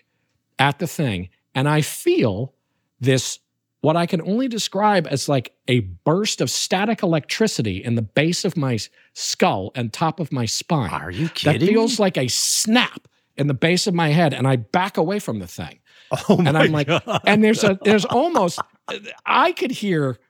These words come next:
Speaker 1: what seemed like a sound, but my friend could hear a sound. So of course I do it again 'cause I'm like,
Speaker 2: <laughs> To
Speaker 1: and this
Speaker 2: test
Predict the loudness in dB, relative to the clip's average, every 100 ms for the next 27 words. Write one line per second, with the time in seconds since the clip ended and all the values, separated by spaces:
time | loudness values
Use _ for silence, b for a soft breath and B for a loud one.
0 | -2 -2 0 -2 -2 0 0 -2 -4 -2
1 | -2 -2 -2 -2 -2 0 0 0 0 0
2 | 2 0 2 0 0 -4 B -2 0 2
3 | 2 2 -2 0 2 4 4 2 2 2
4 | 0 -4 -2 0 2 2 2 0 -4 0
5 | 2 4 6 4